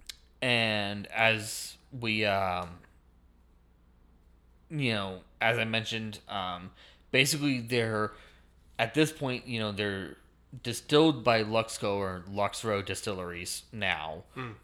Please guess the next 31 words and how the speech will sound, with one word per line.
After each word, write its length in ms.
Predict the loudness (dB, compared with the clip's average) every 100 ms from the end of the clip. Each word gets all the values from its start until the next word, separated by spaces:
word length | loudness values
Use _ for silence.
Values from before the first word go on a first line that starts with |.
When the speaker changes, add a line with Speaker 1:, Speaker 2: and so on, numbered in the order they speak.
| _
Speaker 1:
but 180 | 2 4
then 340 | 4 2 0 -4
aged 540 | 4 6 6 2 -6 -6
and 180 | -6 -2
bottled 480 | 2 2 2 -2 -2
by 180 | 0 0
Limestone 540 | -2 -4 -6 -12 -12
Branch. 600 | -4 -2 -2 -6 -6 -6 -8 -20 -20 -20 -20 _ _ -4
Um, 460 | -2 0 -2 -6 -12 -20 _
and 180 | -4 0
for 80 | 2
Speaker 2:
Interesting. 120 | 4
Speaker 1:
anybody 300 | 4 2 2
that 200 | 0 -2
knows 340 | 0 -2 -2 -6
Luxco, 600 | -4 -4 -4 -4 -2 -2
as 200 | -2 -2
we 60 | -6
discussed 500 | -6 -2 -2 -2 -4
last 320 | -2 -2 -2
week 180 | -6 -6
with 160 | -10 -6
Ezra 240 | -6 -6
Brooks, 540 | 0 4 4 0 -8 -6
um, 360 | -4 -4 -4 -10 -18 -20 _ _ _ _ -18 -18 -18 -20 _
big 220 | 4 6
distillery, 680 | 4 0 0 -2 0 -2 -4 -8 -20 -20 -20 _ _ _ _ -20
famous 600 | -20 2 4 4 2 -2
dis-, 340 | -6 -8 -12 -20 -20 -18 -10
distillery 540 | -8 -4 -6 -6 -8
now, 380 | -8 -8 -8